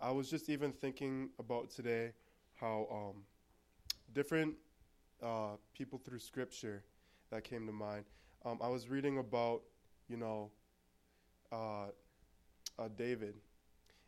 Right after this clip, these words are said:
and how just the whole sequence of events leading up to, to how he even became king. But the one that stuck out to me was, um, when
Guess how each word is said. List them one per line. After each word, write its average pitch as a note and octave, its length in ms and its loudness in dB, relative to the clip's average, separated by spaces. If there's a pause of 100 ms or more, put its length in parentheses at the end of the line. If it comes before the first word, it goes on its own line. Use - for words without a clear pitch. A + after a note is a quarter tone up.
(120)
and A2+ 120 -2
how A2 420 -2 (1120)
just C3 340 -4 (1300)
the C#3 80 -4
whole D#3 360 2
sequence C3+ 580 -4
of A#2+ 140 0 (120)
events A2+ 600 -4
leading A#2 300 -4
up A#2 200 -2
to, A2 220 -4 (100)
to A2 120 -16
how A2+ 180 -2
he A2+ 300 -6 (220)
even A#2 200 -10
became A2+ 420 -6
king. A#2+ 320 -6 (600)
But A2+ 260 0 (100)
the B2+ 60 -6
one B2+ 180 2
that C#3 180 2
stuck B2 300 -2
out B2 260 0
to B2+ 80 -10
me A#2 160 -4
was, G#2+ 500 -6 (880)
um, G#2 360 -4 (1900)
when B2+ 300 0